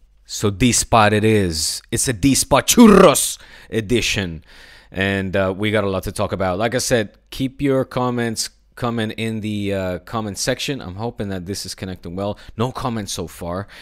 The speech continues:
Let me post the link on, uh, Churros on Twitter. When, as, uh, Pedro Pinto is, uh,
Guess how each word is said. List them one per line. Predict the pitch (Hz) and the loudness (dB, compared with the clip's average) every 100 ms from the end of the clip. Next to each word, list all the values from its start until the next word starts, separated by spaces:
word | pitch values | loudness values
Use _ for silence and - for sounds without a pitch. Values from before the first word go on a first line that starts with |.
| - | -18
Let | - 113 | -6 -4
me | 139 | -4
post | - 120 107 - | -4 -4 -4 -6
the | |
link | 85 90 92 - | -8 -6 -8 -12
on, | 87 90 82 | -12 -10 -8
uh, | 76 76 73 | -10 -12 -12
Churros | - 107 85 92 - - _ _ - | -10 -8 -8 -10 -12 -14 _ _ -20
on | 69 | -14
Twitter. | - 123 95 95 90 - _ _ _ _ _ | -6 -6 -6 -8 -10 -14 _ _ _ _ _
When, | - 80 76 - _ _ _ - | -16 -14 -14 -16 _ _ _ -14
as, | 82 80 80 - | -10 -10 -10 -10
uh, | 82 78 - _ - | -8 -10 -14 _ 0
Pedro | 190 160 110 | 2 2 -2
Pinto | - 160 156 110 95 85 76 _ _ _ _ _ _ _ _ _ _ - _ _ _ _ _ _ _ _ _ _ | 0 0 0 -2 -6 -6 -12 _ _ _ _ _ _ _ _ _ _ -20 _ _ _ _ _ _ _ _ _ _
is, | 95 90 82 - 90 | -10 -10 -8 -8 -8
uh, | 85 85 82 | -6 -6 -6